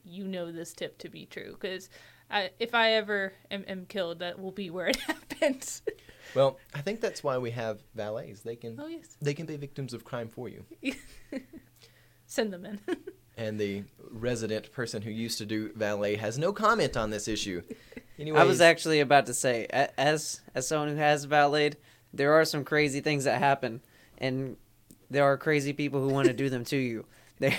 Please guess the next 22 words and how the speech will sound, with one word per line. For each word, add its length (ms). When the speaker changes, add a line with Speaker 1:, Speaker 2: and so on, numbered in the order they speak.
Speaker 3:
are 160
out 220
there. 1400
But, 440
um, 440
I 80
think 160
also 300
most 220
of 80
us 140
also 300
know 220
that 300
parking 320
lots 220
are 100
not 380
the 100
worst, 500
the 140
m-, 180